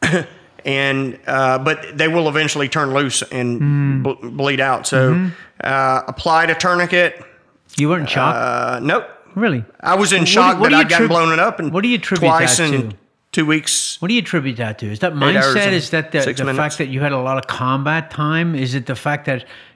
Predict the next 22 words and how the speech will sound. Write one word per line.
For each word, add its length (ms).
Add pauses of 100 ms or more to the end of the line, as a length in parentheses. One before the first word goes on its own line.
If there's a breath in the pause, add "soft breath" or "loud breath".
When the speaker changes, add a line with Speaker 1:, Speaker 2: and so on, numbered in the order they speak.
Speaker 2:
you're 120
medically 400
trained 520
and 120
you 80
knew 200
what 240
to 80
do? 520
Or 140
is 140
that 160
just 180
a 40
personality 720
thing, 260
that 220
the 80
way 100
you 80
grew 260
up? 140